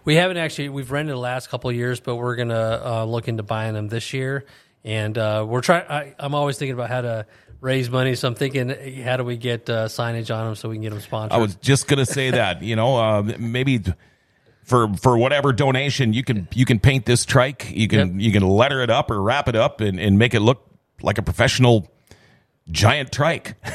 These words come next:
Speaker 1: Yeah, so we're looking at, uh, doing that. So if you're a business out there who would like to help us do that, we're, uh, we're looking to make that a, a, a fun event. We actually, uh, there was a United Way out on the East Coast that did it. They've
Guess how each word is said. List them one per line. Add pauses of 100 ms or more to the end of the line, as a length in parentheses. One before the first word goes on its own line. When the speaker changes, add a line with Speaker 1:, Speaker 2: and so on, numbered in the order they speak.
(120)
Speaker 1:
Yeah,
so
we're
looking
at,
uh,
doing
that.
So
if
you're
a
business
out
there
who
would
like
to (380)
help
us
do
that,
we're,
uh, (360)
we're
looking
to
make
that
a,
a, (300)
a
fun
event.
We
actually,
uh,
there
was
a
United
Way
out
on
the
East
Coast
that
did
it.
They've